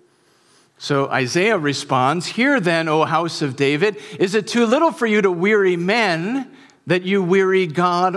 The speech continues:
also? Therefore, the Lord himself will give you a sign. Behold, the virgin shall conceive and bear a son, and you shall call his name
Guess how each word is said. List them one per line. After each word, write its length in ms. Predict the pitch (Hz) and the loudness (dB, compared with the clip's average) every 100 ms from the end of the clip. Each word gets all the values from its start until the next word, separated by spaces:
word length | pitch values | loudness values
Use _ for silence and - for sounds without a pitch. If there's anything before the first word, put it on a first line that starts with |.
| 190 | -4
also? 760 | 190 214 233 175 - 131 - - _ _ _ _ _ _ _ - | 0 2 2 -2 -2 -4 -6 -20 _ _ _ _ _ _ _ -10
Therefore, 600 | 120 196 269 - 196 190 | -2 0 0 0 0 0
the 120 | 160 | 0
Lord 420 | 151 185 240 240 | 2 2 2 0
himself 1080 | 180 196 180 165 - - 294 220 170 170 - | -2 -2 -2 -4 -4 0 0 2 0 -4 -6
will 220 | 170 185 185 | 0 0 2
give 280 | 226 320 | 2 0
you 220 | 262 208 165 | 2 2 2
a 80 | |
sign. 520 | 139 - 143 117 - - _ _ _ _ _ _ _ _ | 0 -4 -4 -4 -10 -20 _ _ _ _ _ _ _ _
Behold, 380 | 127 139 170 185 | -2 0 0 0
the 80 | 175 | 0
virgin 400 | 156 170 180 180 | 0 -2 -2 -4
shall 260 | - 165 | -2 -2
conceive 800 | 165 165 151 - 131 120 123 123 - - _ _ | -2 -6 -6 -4 -2 0 -4 -8 -18 -20 _ _
and 200 | 127 135 | -4 -2
bear 220 | 127 139 156 | 0 0 0
a 60 | |
son, 480 | 156 - 117 98 - _ _ _ _ _ _ _ _ - | -4 -4 -4 -6 -14 _ _ _ _ _ _ _ _ -8
and 160 | 120 | -2
you 120 | 139 160 | 0 0
shall 240 | - 143 | -2 -4
call 300 | 139 135 131 | -2 -2 0
his 180 | 127 127 | -2 -4
name 400 | 120 120 117 | -4 -4 -6